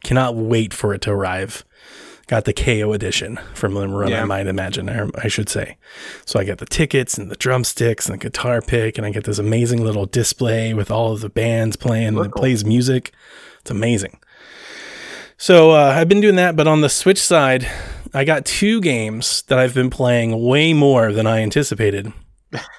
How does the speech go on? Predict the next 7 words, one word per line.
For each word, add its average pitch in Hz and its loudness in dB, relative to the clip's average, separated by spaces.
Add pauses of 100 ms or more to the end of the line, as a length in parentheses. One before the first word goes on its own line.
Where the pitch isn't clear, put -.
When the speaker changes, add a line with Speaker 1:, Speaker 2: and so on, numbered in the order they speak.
(960)
Speaker 1:
The 127 2
first 165 4
one 139 2
is 120 -2
called 127 4
Wrestling 123 2
Empire. 107 -2